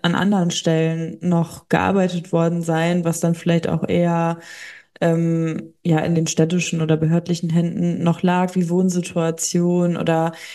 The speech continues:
ähm, die ganzen rechtlichen Grundlagen, auf denen Menschen hierbleiben, dann hierbleiben konnten und Schutz erhalten haben. Also ich glaub, das darf man auch nicht so aus dem Blick verlieren,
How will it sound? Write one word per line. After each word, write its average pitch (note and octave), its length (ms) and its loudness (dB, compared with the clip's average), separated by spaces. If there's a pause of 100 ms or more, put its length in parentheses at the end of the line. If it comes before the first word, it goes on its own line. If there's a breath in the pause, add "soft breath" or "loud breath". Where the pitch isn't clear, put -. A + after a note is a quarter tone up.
(220 loud breath)
ähm, E3+ 440 2
die E3+ 100 0
ganzen F3 340 2
rechtlichen F#3 720 0
Grundlagen, F3+ 640 0
auf E3 140 -4
denen F3 180 2
Menschen E3+ 300 2
hierbleiben, E3+ 800 0 (180)
dann E3+ 160 2
hierbleiben F3 420 2
konnten F3 300 0
und E3+ 140 -2
Schutz - 320 -2 (360 loud breath)
erhalten F#3 460 2
haben. F#3+ 500 2 (360 loud breath)
Also F3 180 2
ich E3+ 120 -2
glaub, F3+ 180 2
das F#3 140 0
darf F3+ 180 2
man F3 220 -2
auch F#3 140 2
nicht G#3+ 200 0
so G3+ 460 0 (800)
aus - 240 -2
dem G3 80 4
Blick A#3+ 220 0
verlieren, G3+ 640 0